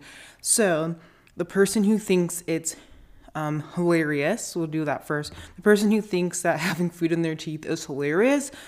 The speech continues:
like, what are they doing next? How are they behaving next? What actions are they taking next? Or compare the person who's so grateful that someone told them,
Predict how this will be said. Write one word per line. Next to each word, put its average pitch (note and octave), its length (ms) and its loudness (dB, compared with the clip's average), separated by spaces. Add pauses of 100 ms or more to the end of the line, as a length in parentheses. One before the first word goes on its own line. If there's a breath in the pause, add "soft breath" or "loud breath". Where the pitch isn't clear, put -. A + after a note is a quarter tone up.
(160 loud breath)
like, D3+ 160 -6
what D#3+ 220 2
are F3+ 60 2
they E3+ 140 2
doing D#3 380 -2
next? - 480 -8
How - 260 -4
are F3 120 2
they F3 120 2
behaving D3 500 -6
next? - 400 -8 (280 loud breath)
What - 200 -2
actions D3+ 380 -8
are C#3+ 60 -4
they D3 100 -4
taking C3+ 320 -10
next? - 440 -10 (380 loud breath)
Or F#3+ 220 4
compare F3+ 280 0
the E3 80 0
person E3+ 340 -4
who's E3+ 420 -4
so E3+ 160 -2
grateful F3 460 2
that E3 180 0
someone D#3+ 320 -6
told F#3 400 2
them, D#3+ 300 0